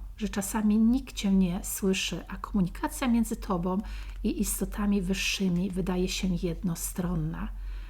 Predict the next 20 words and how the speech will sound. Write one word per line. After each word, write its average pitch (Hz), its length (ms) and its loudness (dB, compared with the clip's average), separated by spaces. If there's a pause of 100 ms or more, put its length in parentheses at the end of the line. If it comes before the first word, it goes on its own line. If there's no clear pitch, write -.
(460)
Właśnie 277 320 2
dlatego 285 400 0
pojawiła 254 480 0
się - 140 -2
przed - 240 -4
tobą 220 280 2
karta 220 440 -2
modlitwy. 190 720 2 (520)
Za 196 120 -2
każdym 262 480 2
razem, 190 340 2
gdy 175 180 4
modlisz 190 580 6
się 185 420 -2
lub 190 200 0
rozmawiasz 185 560 2
z - 120 -4
twoimi 190 300 2
przewodnikami, 180 920 0
aniołami, 170 760 0